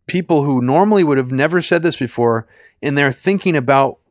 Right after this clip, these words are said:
if QAnon is actually somehow endorsed by Trump or is somehow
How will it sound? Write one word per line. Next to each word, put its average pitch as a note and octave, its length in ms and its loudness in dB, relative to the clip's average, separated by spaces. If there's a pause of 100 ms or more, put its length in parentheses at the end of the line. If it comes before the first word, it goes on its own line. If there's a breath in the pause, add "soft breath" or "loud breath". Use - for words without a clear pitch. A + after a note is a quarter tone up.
(540)
if F3 280 2
QAnon C#3 640 2
is B2 140 -2
actually B2+ 720 0 (1000)
somehow E3 520 2
endorsed B2+ 460 2
by A#2 120 0
Trump C#3+ 460 0
or A#2 240 2
is A2 200 -4
somehow C3+ 800 0